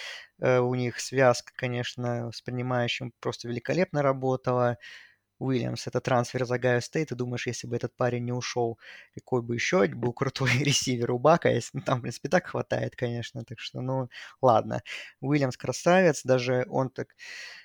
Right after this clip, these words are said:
главным вроде как считался Мечи, Мечи тоже был неплох, конечно, в этой игре, но как-то Уильямс по сезону вырвался именно вот в топ принимающих, э,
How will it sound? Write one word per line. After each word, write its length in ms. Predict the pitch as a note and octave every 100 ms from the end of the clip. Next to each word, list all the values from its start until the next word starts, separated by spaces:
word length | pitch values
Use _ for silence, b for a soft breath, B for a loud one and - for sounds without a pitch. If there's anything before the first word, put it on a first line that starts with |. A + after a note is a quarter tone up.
| _
главным 400 | - D3 D3+ C#3+ C#3
вроде 200 | C#3+ -
как 100 | C#3
считался 400 | - D3 C#3+ D3
Мечи, 420 | D3+ A3 C4+ -
Мечи 340 | D#3 D#3+ - D3
тоже 240 | D3+ C3
был 140 | B2+ C#3
неплох, 800 | C3+ E3+ A3+ A#3+ - - - -
конечно, 380 | D#3+ D3+ -
в 20 | D3
этой 140 | D3+
игре, 140 | C#3 C#3+
но 100 | C#3
как-то 220 | B2+ C3
Уильямс 380 | C#3 D#3+ C3+ -
по 120 | B2
сезону 640 | - B2+ C#3+ C#3 B2+ B2 B B B
вырвался 720 | B2 D3 C#3 B2+ B2 - A#2+
именно 220 | A#2 A#2+ A#2+
вот 160 | -
в 160 | - - -
топ 260 | A#2+ - - -
принимающих, 1120 | B2+ B2 A#2+ A#2 A#2 A2+ - - - - -
э, 40 | -